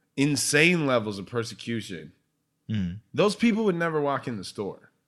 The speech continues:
Speaker 2: Yeah.
Speaker 1: You know what I mean?
Speaker 2: I mean,
Speaker 1: Like
Speaker 2: they don't walk in the stores in Beverly Hills too much.
Speaker 1: That's a different city.
Speaker 2: <laughs>
Speaker 1: But the,
Speaker 2: I
Speaker 1: I
Speaker 2: s-,
Speaker 1: mean
Speaker 2: I see them try to get in.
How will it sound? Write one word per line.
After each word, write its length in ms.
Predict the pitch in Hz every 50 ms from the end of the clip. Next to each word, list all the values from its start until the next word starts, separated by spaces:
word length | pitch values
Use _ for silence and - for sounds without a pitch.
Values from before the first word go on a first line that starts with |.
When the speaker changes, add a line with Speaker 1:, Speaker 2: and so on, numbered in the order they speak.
| _ _ _ _ -
Speaker 2:
Yeah. 340 | 101 107 101 95 90 85 85 92 - _ _ _
Speaker 1:
You 80 | - 123
know 80 | 135 147
what 60 | 147
I 40 | 147
mean? 260 | 156 175 190 190 170 - _ _ _ _ _ _
Speaker 2:
I 40 | 110
mean, 80 | 117 117
Speaker 1:
Like 180 | 110 110 110 107
Speaker 2:
they 120 | 117 117
don't 260 | 113 123 127 127 117
walk 280 | 113 117 120 117 117 120
in 160 | 117 113 113
the 80 | 110 107
stores 760 | - - - 113 113 117 117 113 113 113 110 110 107 107 110
in 320 | 107 110 113 110 110 110 107
Beverly 460 | 113 113 113 110 117 117 117 113 113
Hills 340 | 123 147 165 170 160 151 -
too 200 | - - 127 123
much. 640 | 123 123 123 120 117 117 117 - - - - - - _ _ _ _ _ _ -
Speaker 1:
That's 180 | 139 147 -
a 80 | 147 131
different 340 | 127 123 120 117 120 110 -
city. 380 | - 147 151 139 104 90 82 127 117 110 107 - - 151 135 -
Speaker 2:
<laughs> 460 | - 151 135 117 - - - - -
Speaker 1:
But 140 | 120 123 135
the, 120 | 135 - - - - - _ _
Speaker 2:
I 120 | - - 104
Speaker 1:
I 40 | 127
Speaker 2:
s-, 60 | 139 135 120
Speaker 1:
mean 40 | 104
Speaker 2:
I 120 | 110 127
see 240 | 131 - - 165 170
them 140 | 165 156 151
try 200 | - - 160 156
to 80 | 156 147
get 160 | 139 143 165
in. 280 | 220 247 240 240 220